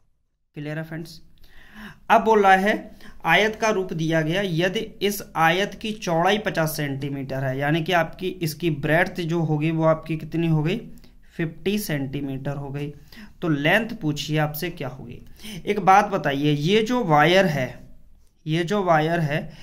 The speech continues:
इसकी टोटल लेंथ को ही तो हमने क्या बनाया था, इस रेक्टेंगल की पेरीमीटर बना दिया। क्लियर है कि नहीं भाई? हम बोल सकते हैं यहाँ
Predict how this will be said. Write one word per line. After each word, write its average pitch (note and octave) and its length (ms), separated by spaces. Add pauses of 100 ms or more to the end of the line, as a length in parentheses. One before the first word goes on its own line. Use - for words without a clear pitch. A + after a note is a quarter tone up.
(220)
इसकी F#3+ 360
टोटल G#3 420
लेंथ G3+ 260
को G#3 160
ही G#3+ 120
तो G#3+ 140
हमने F#3 280
क्या F#3+ 200
बनाया F#3+ 320
था, F#3+ 320
इस - 240 (600)
रेक्टेंगल F3 640
की F#3+ 140
पेरीमीटर F#3 600
बना F#3+ 220
दिया। G3 240 (1300)
क्लियर F3+ 260
है G3 80
कि G3 100
नहीं G3+ 160 (760)
भाई? E3 360 (1200)
हम G#3 160
बोल G3 240
सकते G#3+ 320
हैं F#3 120
यहाँ E3+ 460